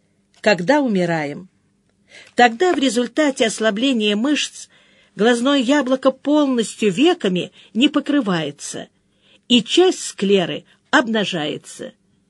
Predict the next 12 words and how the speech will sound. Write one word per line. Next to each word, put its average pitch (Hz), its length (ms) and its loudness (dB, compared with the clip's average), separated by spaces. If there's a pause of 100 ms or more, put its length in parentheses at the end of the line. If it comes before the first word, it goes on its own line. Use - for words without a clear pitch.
(420)
Видна 285 540 0 (580)
белочная 262 1120 2 (220)
оболочка. 208 840 -2 (1300)
Николай 202 400 2
Васильевич 190 500 0
Гоголь 196 460 4 (640)
объяснил, 220 600 2
почему 277 760 2 (300)
говорящий 220 840 4
подземным 202 800 -2
голосом 190 540 0
Вий 226 420 2